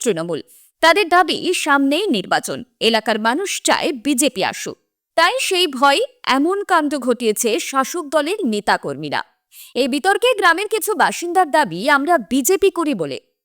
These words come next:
তৃণমূল আমাদের নাম কেটে দিয়েছে।"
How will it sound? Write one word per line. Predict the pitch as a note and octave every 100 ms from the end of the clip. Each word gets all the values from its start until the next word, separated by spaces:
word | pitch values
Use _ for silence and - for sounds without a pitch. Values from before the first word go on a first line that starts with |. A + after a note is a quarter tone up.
| -
তৃণমূল | F4+ G4 F#4+ E3 G3 G4+ _ _ -
আমাদের | D#4 F#4 A4 F#4
নাম | A3+ A3 B3 F4+
কেটে | - D4+ D4 B3
দিয়েছে।" | E4 D4 - G#2